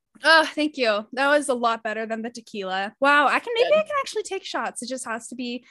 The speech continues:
Speaker 1: it just has to taste like candy. <laughs>
Speaker 2: Yes.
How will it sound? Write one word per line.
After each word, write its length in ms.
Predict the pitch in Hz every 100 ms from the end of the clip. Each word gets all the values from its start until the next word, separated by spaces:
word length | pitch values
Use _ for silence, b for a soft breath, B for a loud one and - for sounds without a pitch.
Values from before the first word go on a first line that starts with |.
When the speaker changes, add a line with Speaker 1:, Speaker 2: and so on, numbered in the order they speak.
| b b
Speaker 1:
it 60 |
just 140 | 269 269
has 200 | 240 -
to 60 |
taste 260 | - 208 -
like 120 | 165
candy. 500 | - 185 - - 143
<laughs> 60 | - b b _ _ _ 269
Speaker 2:
Yes. 520 | 277 - - - -